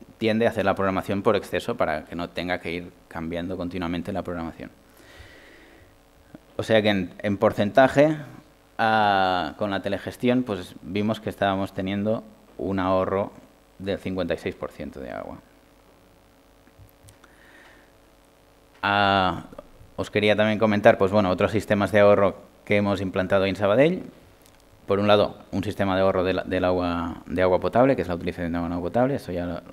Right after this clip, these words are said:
os lo explico un poco después. También remodelamos la red de riego menos eficientes, porque, claro, tampoco no tiene sentido instalar,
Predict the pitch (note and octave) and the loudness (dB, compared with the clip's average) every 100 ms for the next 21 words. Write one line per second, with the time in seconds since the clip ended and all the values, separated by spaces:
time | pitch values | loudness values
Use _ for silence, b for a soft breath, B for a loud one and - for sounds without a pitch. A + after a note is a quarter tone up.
0 | - - - F2 - F2+ E2 F#2+ F2+ - | -20 -16 -14 -12 -8 -8 -8 -6 -6 0
1 | B2+ D3 - B B B B B B B | 0 0 -6 B B B B B B B
2 | _ - F2+ G2+ G2 G#2+ G2+ G#2 B2 G#2+ | _ -4 2 4 4 4 6 6 6 4
3 | F#2 F2+ F#2+ G2 G2+ G2 G2 G2 F#2+ G#2 | 2 2 2 4 4 4 2 -2 -4 -2
4 | G#2 C3 D3+ A#2+ F#2+ F2 F2 G2 F#2 D#2 | 2 2 2 -2 -4 -4 -4 -2 -4 -6
5 | D2+ F#2 F#2+ E2+ F#2 E2 G2 F#2 G#2+ F2+ | -4 -4 -2 -2 -2 -2 -2 0 0 0
6 | - F#2+ F#2 F2+ - | -2 2 2 2 -4